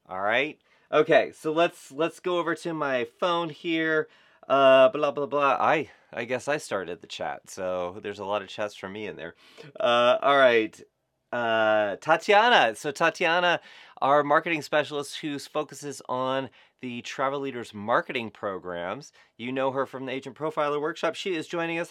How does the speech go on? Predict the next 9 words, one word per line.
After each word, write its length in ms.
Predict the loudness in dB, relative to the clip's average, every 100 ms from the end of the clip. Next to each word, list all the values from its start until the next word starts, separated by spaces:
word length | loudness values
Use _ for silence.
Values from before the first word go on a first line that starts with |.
| -4
Hello, 680 | 0 2 2 2 2 2 0 -6 _ _ _
um, 400 | -6 -4 -4 -4
Tatiana. 500 | -4 -2 -2 -2 -2
Happy 320 | 0 0 -2
Friday, 400 | -2 2 2 2
everyone, 460 | 0 0 -4 -4 -4
Tatiana 500 | -6 -4 -6 -6 -8
says. 480 | -2 2 2 0 -8 -20 _ -10
Um, 480 | -6 -2 -2 -4 -8